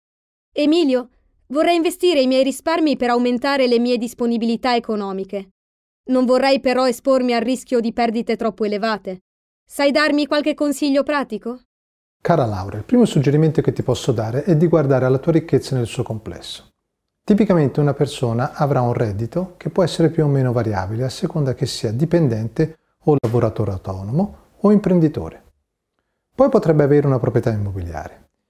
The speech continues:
Speaker 2: Infine avrà i proventi della gestione dei suoi risparmi. In ogni caso, il consiglio che ti posso dare è di diversificare, quindi di non comprare un solo titolo e di non investire tutti i tuoi risparmi in immobili.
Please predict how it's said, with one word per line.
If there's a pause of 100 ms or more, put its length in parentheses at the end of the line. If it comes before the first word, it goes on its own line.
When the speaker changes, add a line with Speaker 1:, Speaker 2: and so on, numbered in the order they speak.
(200)
Speaker 2:
Infine
avrà
i
proventi
della
gestione
dei
suoi
risparmi. (920)
In
ogni
caso, (120)
il
consiglio
che
ti
posso
dare
è
di
diversificare, (260)
quindi
di
non
comprare
un
solo
titolo (200)
e
di
non
investire
tutti
i
tuoi
risparmi (360)
in
immobili.